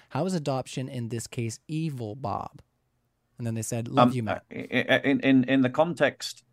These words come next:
Speaker 2: in the, in the context that the, the, the lesser of two evils, uh, the, the optimum is always to place a child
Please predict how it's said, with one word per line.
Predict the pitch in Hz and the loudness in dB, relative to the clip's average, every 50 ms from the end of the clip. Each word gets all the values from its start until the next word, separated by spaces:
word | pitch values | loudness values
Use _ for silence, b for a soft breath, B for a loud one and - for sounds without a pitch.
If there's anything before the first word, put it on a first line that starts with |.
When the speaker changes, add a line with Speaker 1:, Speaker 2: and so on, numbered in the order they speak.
| _ - | _ -4
Speaker 2:
in | 123 123 120 | 0 0 2
the, | 110 | 2
in | - 123 120 | 2 2 2
the | 113 | 2
context | 117 - - 139 151 139 - 117 104 - - - - - - | 2 2 0 0 0 2 2 2 0 0 -2 -8 -12 -8 -2
that | 104 104 104 - - | 0 0 0 0 -2
the, | - - 104 95 104 101 101 98 101 98 98 95 - - | -6 -10 -8 -4 -2 -2 0 0 0 -2 -2 -4 -6 -6
the, | - 98 98 101 92 - | -6 -2 -2 -2 -2 -2
the | - 98 101 | -2 -2 2
lesser | 104 113 110 - - 107 | 2 2 2 2 -2 -4
of | 101 | -4
two | - - 110 101 | -4 -4 -2 0
evils, | 101 104 95 98 95 90 90 87 87 82 - - - - - - 92 | 0 0 0 -2 -4 -4 -4 -4 -6 -6 -8 -10 -12 -14 -12 -8 -8
uh, | 90 - - - _ _ _ - | -8 -8 -8 -12 _ _ _ -18
the, | 127 98 92 - - 95 101 104 101 98 90 - - - | -16 -14 -14 -14 -10 -6 -4 -2 -2 -2 -4 -8 -8 -4
the | 101 98 90 | -4 -2 2
optimum | - 117 - - - - 101 98 92 92 | 4 2 2 2 -4 -2 0 0 0 0
is | 95 90 | -2 0
always | 101 95 95 92 95 90 - - | 0 0 0 0 -2 -4 -4 -8
to | - | -14
place | - - - - 104 101 101 98 92 - | -16 -12 -4 0 2 2 2 2 0 -4
a | 110 | -6
child | - - 101 92 92 90 92 87 90 87 - | -4 0 2 2 2 2 2 -2 -4 -6 -8